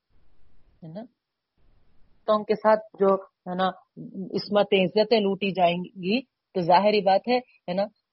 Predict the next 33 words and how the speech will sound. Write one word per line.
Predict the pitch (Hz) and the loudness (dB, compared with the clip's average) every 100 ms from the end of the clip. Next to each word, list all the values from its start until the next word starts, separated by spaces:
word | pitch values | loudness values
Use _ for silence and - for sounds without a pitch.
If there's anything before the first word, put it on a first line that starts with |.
| _ | _
مرد | 185 208 208 | 4 4 2
حضرات | 196 202 202 | 0 2 2
تھوڑی | 220 233 | 0 0
با-، | 226 220 202 196 | 4 4 4 2
برداشت | 196 190 226 233 | 0 4 2 2
کرتے، | 233 220 269 | -8 -6 -8
ہے | 285 _ - 185 | -8 _ -10 -8
نا؟ | 247 _ _ _ | -8 _ _ _
تو | 214 | -4
یہاں، | 214 214 233 208 | -2 0 0 0
ہے | |
نا، | 208 | 0
ان | 208 208 | 0 0
کی | 208 | 2
غیرت | 180 208 208 208 | 6 6 6 2
کو | 170 170 _ _ | -4 -4 _ _
للکارنے | 190 180 175 214 208 180 | 0 0 2 2 2 -4
کے | 180 | -8
لیے | 175 | -6
اللہ | 170 160 | -4 -6
تعالیٰ، | 156 165 165 | -4 -6 -6
ہے | |
نا، | 160 202 - 208 | -8 -10 -14 -12
یہ | - 185 175 | 2 4 4
الفاظ | - 165 - 156 | 2 -2 0 -2
لے | - - | -2 -6
کر | - | -4
آئے۔ | - 143 - _ _ _ _ _ - - - - - _ _ _ _ _ _ _ - | -4 -6 -12 _ _ _ _ _ -20 -20 -20 -20 -20 _ _ _ _ _ _ _ -4
تو | - | -2
اتنی، | 302 262 - 294 302 302 285 - - - 208 - _ - | 0 -2 0 0 2 4 2 -2 -6 -6 -6 -8 _ -10
ہاں، | 202 196 190 175 - - _ - - | 2 6 6 4 0 -20 _ -20 -16
ایسی | - - 202 247 269 | -8 0 4 4 4
عظیم | 233 202 226 339 | 4 4 6 4